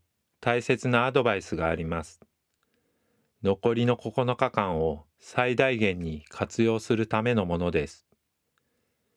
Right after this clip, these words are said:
非常に大切なことは、ここで皆さんが始めたことが、とても真剣な修行であるということです。実のところ、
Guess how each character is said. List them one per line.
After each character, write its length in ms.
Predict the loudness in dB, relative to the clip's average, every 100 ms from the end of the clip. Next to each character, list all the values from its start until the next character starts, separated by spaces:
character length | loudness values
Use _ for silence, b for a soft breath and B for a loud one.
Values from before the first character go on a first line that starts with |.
| _ _ _ _ _
非 180 | -8 -2
常 260 | 0 2 2
に 160 | 0
大 220 | 0 0 0
切 240 | -2 0
な 120 | 0
こ 140 | 0 0
と 140 | 0
は、 260 | 0 -4 -12 _ _ _ _ _ _ -18
こ 140 | -4
こ 140 | 0 2
で 120 | 2
皆 300 | 2 2 2
さ 160 | 0
ん 100 | 0
が 100 | -2
始 260 | -2 0 2
め 100 | 2
た 140 | 2 0
こ 120 | 0
と 140 | 0
が、 240 | -2 -4 -10 _ _ _ _ _ -4
と 140 | -2
て 140 | 0
も 140 | 0 0
真 260 | 0 -2
剣 240 | 2 0 2
な 100 | 0
修 200 | 2 2
行 180 | 2 2
で 140 | 2
あ 100 | 2
る 140 | 0
と 140 | 0 2
い 100 | 2
う 80 | -2
こ 140 | -4
と 120 | -2
で 140 | -2 -4
す。 180 | -8 _ _ _ _ _ _ _ _ _ _ -4
実 340 | -4 0 0
の 120 | 0
と 120 | 0
こ 160 | 0 2
ろ、 260 | 2 -2